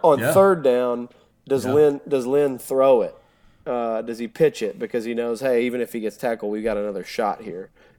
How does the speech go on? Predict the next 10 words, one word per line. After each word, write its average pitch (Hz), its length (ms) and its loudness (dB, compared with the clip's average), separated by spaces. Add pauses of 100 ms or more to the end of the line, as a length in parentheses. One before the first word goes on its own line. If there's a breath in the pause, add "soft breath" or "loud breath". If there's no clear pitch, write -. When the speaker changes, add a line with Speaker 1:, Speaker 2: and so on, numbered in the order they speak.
(120 soft breath)
Speaker 1:
You 113 100 -8
know, 104 200 -4
I 110 120 -4
think 123 200 -6
he 113 120 -10
keeps - 380 -10
it 107 120 -4
because 110 260 -8
he 110 100 -10
thinks, 113 420 -10